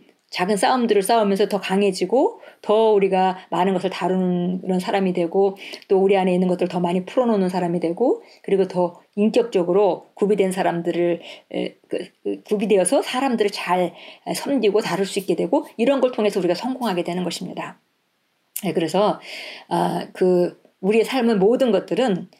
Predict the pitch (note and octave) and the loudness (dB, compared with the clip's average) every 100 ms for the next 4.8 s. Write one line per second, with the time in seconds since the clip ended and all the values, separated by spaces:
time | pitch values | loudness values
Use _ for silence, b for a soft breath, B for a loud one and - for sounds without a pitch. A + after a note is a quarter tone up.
0 | - E3+ F3+ E3+ F3+ F3+ F#3 A#3+ A3+ F#3+ | -4 0 2 2 0 0 -2 -6 -2 0
1 | F3+ - B3 A#3+ G#3 E3 D#3+ E3 - G#4 | 0 -4 -8 -4 -4 -2 -6 -6 -2 -2
2 | B B F#3 G3 F#3+ F3+ G#3+ G#3 G3 F3+ | B B 2 2 2 -2 -4 -4 -4 -4
3 | F3+ A3+ - b - - C#4+ G3 F3+ E3+ | -2 -2 -2 b -14 -6 -2 -2 -2 -4
4 | E3+ E3+ - E3+ F#3 F3 - | -4 -6 -8 -10 -8 -10 -12